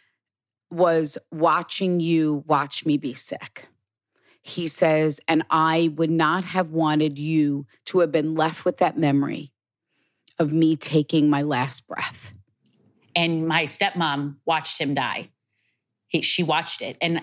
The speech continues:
Speaker 2: and I
Speaker 1: I can
Speaker 2: don't
Speaker 1: feel her squeezing his hand.
Speaker 2: Yep.
Speaker 1: And
Speaker 2: Yep.
Speaker 1: you felt your dad's soul, why you felt the pain leave, because you literally,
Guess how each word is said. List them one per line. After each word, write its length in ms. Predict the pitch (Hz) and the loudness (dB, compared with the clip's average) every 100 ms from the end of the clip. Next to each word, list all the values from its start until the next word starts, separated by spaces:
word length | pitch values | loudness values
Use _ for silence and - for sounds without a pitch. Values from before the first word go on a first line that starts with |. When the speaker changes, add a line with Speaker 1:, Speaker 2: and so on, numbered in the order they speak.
| - | -2
Speaker 2:
and 220 | 165 151 | -2 -2
I 580 | - 151 151 156 151 151 _ _ _ 190 | -2 -2 0 -2 -8 -12 _ _ _ 0
Speaker 1:
I 80 | |
can 220 | 185 180 165 | 0 0 0
Speaker 2:
don't 200 | 143 196 | 2 2
Speaker 1:
feel 160 | 214 | 2
her 140 | 180 170 | 2 -2
squeezing 560 | - - 190 165 170 | -2 -6 -6 -2 -2
his 220 | 151 151 - | 0 -2 -2
hand. 560 | 156 165 143 139 143 - _ _ _ _ | 0 2 2 0 -4 -10 _ _ _ _
Speaker 2:
Yep. 480 | 180 170 156 185 - - - - - - | 0 2 2 -2 -6 -20 -18 -16 -12 0
Speaker 1:
And 340 | 190 185 185 165 | 4 4 4 2
Speaker 2:
Yep. 120 | 185 | 0
Speaker 1:
you 300 | 165 233 254 | 2 2 2
felt 680 | - - 226 208 190 160 - | -2 0 2 4 0 -2 -2
your 160 | 180 | -2
dad's 420 | 165 190 175 160 - | 0 2 2 0 -4
soul, 520 | - 196 180 170 156 | 0 4 4 4 2
why 300 | 156 175 180 | 2 2 2
you 220 | 196 202 | 0 -2
felt 380 | 180 190 180 - | 0 2 2 0
the 80 | 165 | -4
pain 420 | 165 175 175 175 | 0 0 2 2
leave, 200 | 180 151 | 0 -2
because 340 | 147 160 143 | -4 -2 0
you 140 | 165 160 | 2 2
literally, 680 | 170 180 190 190 190 180 | 2 4 2 4 2 0